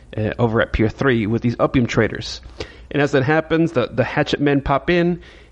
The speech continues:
and they attack Batman. And of course, he is Batman, so he uses his magical jujitsu to, uh, take down the hatchet men.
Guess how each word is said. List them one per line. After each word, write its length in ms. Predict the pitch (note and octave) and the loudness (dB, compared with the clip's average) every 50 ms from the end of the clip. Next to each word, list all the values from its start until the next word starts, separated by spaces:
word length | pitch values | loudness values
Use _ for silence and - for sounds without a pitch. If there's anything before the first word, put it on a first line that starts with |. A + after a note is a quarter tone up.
| - - | -6 -2
and 200 | B2+ A#2+ A#2+ A#2 | 0 2 2 4
they 120 | B2 A#2+ | 2 2
attack 380 | A#2 G#2+ - - C3+ A2+ - - | 0 0 0 0 0 0 0 0
Batman. 500 | B2 A#2+ - - B2 A#2+ A#2+ B2 B2 A#2+ - - - - - | 0 0 0 0 0 2 2 2 0 0 -4 -8 -14 -6 -2
And 100 | C#3+ C#3 | -2 -2
of 80 | - | -2
course, 460 | - - D3 C#3 C3+ C3+ - - - - | -2 0 0 2 2 2 0 -4 -10 -14
he 260 | - - D#3 D3+ C#3+ | -6 -4 0 0 0
is 140 | C3+ B2 - | 0 0 0
Batman, 500 | - A#2+ A#2+ G2+ A2+ A#2+ B2 B2 A#2+ B2 | 0 0 2 2 2 0 0 0 0 -2
so 400 | - - A#2+ A2+ A2+ A2+ A2+ - - - - - - - | -2 -2 0 0 0 0 -2 -4 -8 -16 -20 -20 -20 -10
he 140 | - - A#2+ | -4 0 2
uses 360 | B2+ C3+ C3 - C3 A#2 G#2+ | 2 2 0 0 -2 0 0
his 260 | B2 A#2+ A2 - C3+ - - - - - - | 0 0 0 -2 -8 -14 -18 -20 -20 -12 -4
magical 680 | - A#2 A#2+ B2 B2 C3 C3 A2 - C3+ A2+ B2+ B2+ B2 | 0 0 2 2 2 2 2 2 0 -2 0 2 0 0
jujitsu 720 | A2+ - B2+ A#2+ - - C3 A#2+ - - - B2+ B2+ B2 - - | 0 0 -2 -2 0 -2 -2 -2 -2 -2 0 0 0 0 0 0
to, 180 | B2+ A#2 A#2 | 0 2 2
uh, 140 | A#2+ A#2 A#2 | 2 0 0
take 300 | A2+ - - B2+ A#2+ - | -2 -2 -2 -4 -2 0
down 180 | - B2 B2 A#2+ | 0 0 0 0
the 60 | A#2+ | -2
hatchet 340 | A2+ D3 D3 C#3+ - - - | 0 -2 -2 0 -2 -2 0
men. 340 | C#3 C#3 C#3+ C#3 C#3+ C#3+ | 0 2 2 2 2 0